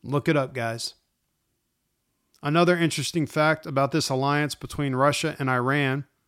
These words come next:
is that because of sanctions on Iran, Russia has become a key trading partner, especially in regard to oil. Russia also invited Iran to join what's called the Collective Security Treaty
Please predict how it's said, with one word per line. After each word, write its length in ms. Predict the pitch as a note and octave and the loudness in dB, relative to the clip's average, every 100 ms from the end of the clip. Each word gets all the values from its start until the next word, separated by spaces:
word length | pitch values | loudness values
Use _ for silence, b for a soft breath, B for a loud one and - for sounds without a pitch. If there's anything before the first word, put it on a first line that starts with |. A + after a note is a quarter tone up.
| b b b b | b b b b
is 120 | D3+ | 0
that 140 | D#3+ D3+ | 2 0
because 300 | D3 E3 C#3 | 0 0 0
of 100 | - | -2
sanctions 560 | - F3+ F3+ E3 C#3+ - | 0 2 2 0 -2 0
on 200 | E3+ G3 | 2 4
Iran, 440 | D#3 C3 C3+ C#3+ | 2 2 0 0
Russia 360 | C3+ D3 C#3 D#3 | 2 2 2 0
has 180 | B2+ B2 | -2 -2
become 320 | B2+ C#3+ C#3 | -4 -2 -2
a 60 | C3 | -2
key 200 | - C#3+ | -4 -4
trading 420 | - D#3 D3+ C3+ | -2 0 0 -2
partner, 420 | - C3 C3+ C3 | -2 -2 -2 -6
especially 680 | C#3+ - D#3 C#3+ - C#3 C#3+ | -4 -2 0 -2 -2 -6 -6
in 100 | D3 C#3+ | -4 -2
regard 500 | C3+ B2+ B2 A#2+ - _ _ _ _ _ | 0 2 2 0 -6 _ _ _ _ _
to 180 | - C#3+ | -6 0
oil. 360 | D#3 C#3 A2 - _ _ _ _ _ b b b b | 4 4 2 -4 _ _ _ _ _ b b b b
Russia 400 | D#3+ F3+ - E3+ | 4 4 4 2
also 380 | D#3+ E3+ F3+ D#3+ | 2 2 2 2
invited 480 | D3 D3 D3+ D3+ | 4 4 4 2
Iran 520 | D3+ C#3 C#3 D#3+ D3 C#3 | 2 2 4 2 2 0
to 100 | C#3 | -2
join 520 | B2+ C#3+ C#3+ C#3+ D3 - | 0 2 2 2 -2 -4
what's 200 | C#3+ C3 | -4 -2
called 220 | - C#3+ | 0 0
the 80 | C3+ | 0
Collective 640 | - C#3+ D3+ - D#3+ C#3+ | 0 2 2 2 0 0
Security 640 | - C3 - D#3 D#3 D3 D#3 | -4 -4 -2 2 2 2 0
Treaty 640 | - - D#3 D3+ D3 D3+ | -4 -4 0 2 2 0